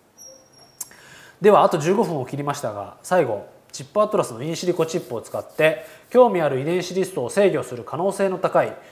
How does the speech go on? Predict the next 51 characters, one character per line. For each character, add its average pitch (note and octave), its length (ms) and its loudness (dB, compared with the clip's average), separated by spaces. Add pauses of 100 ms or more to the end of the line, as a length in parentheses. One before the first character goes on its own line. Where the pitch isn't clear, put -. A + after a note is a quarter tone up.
転 F3+ 200 0
写 E3+ 180 -4
因 D3 120 -6
子 D3+ 120 -8
を D#3 80 -4
調 C#3+ 120 -10 (100)
べ A2 80 -10
る G#2 100 -16 (540)
と F#3+ 60 -6
い F#3 40 2
う F#3 60 0
こ G#3 100 -4
と G#3 100 2
を E3 40 6
や B2+ 100 2
っ - 80 -12
て - 80 -10
み A2+ 100 -12
た A2 140 -6
い G2+ 60 -10
と - 120 -18
思 G2+ 180 -16
い G#2 80 -18
ま G#2+ 200 -12
す。 - 400 -18 (580)
こ - 60 -20
こ F#3+ 80 -6
ま G3 60 0
で D3+ 80 -4
よ B2 80 0
ろ C3 60 -2
し - 80 -8
い D#3 60 -6
で G2+ 80 -10
す - 60 -20
か？ - 120 -16 (2500)
質 - 80 -20
問 C3 160 -12
は C3 40 -10
ま B2+ 180 -8
だ G2 180 -12
来 - 80 -20
て B2+ 80 -20
な A2+ 60 -20
い - 40 -20
で - 60 -20
す - 60 -20
よ - 100 -20
ね。 - 60 -20 (3750)
は - 160 -16
い。 F#2+ 60 -20